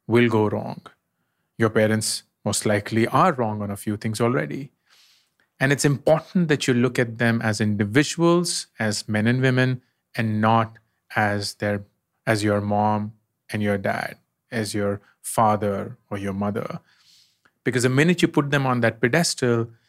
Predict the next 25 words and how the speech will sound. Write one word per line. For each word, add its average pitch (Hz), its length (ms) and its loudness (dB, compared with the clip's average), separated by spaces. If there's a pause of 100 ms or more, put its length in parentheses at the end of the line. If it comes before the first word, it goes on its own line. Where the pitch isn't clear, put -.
(240)
and 117 100 0
you 117 100 4
see 160 280 0
them 143 220 0
make 120 240 0
mistakes 151 640 2 (100)
or 113 100 -2
perhaps 110 460 -4
not 113 180 2
even 113 280 0
own 113 180 2
up 170 160 0
to 160 80 0
the 139 80 -4
mistakes 117 500 -2
that 101 160 -12
they 107 120 -2
make, 180 420 0 (600)
you 135 160 2
begin 139 320 0
to 113 100 0
doubt 113 480 0
the 110 60 -4
very 107 420 -2
essence 117 440 -2